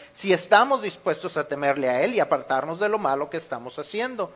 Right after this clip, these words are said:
Aceptar su misericordia al reconocer que está, que hemos hecho lo incorrecto y necesitamos su perdón, y usando la verdad que encontramos en sus Escrituras,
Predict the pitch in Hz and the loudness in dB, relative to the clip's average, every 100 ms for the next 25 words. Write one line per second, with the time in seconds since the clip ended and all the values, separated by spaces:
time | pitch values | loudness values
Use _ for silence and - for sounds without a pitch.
0 | - - 151 151 156 196 190 233 202 202 | -20 0 2 2 4 6 6 2 -4 -2
1 | 196 165 170 220 254 233 180 151 143 147 | 0 0 4 4 6 4 2 -2 -4 -2
2 | 175 175 170 - 165 - 165 202 208 202 | -2 0 -4 0 -2 0 -2 -2 -2 -4
3 | 208 180 165 - 143 190 190 233 240 - | -4 -4 -4 -2 2 2 0 -6 -6 -14
4 | - 180 165 147 135 147 180 202 208 165 | -10 -4 -4 -4 -6 -2 -2 -2 -4 -6
5 | - 135 160 240 247 160 190 185 202 170 | -2 -2 0 0 -2 -2 0 0 4 4
6 | 147 147 170 175 175 147 160 170 170 135 | 4 2 0 0 -6 -4 -2 -4 -6 -12
7 | 135 - - 127 - 214 262 269 | -14 -16 -14 -14 -8 0 0 -2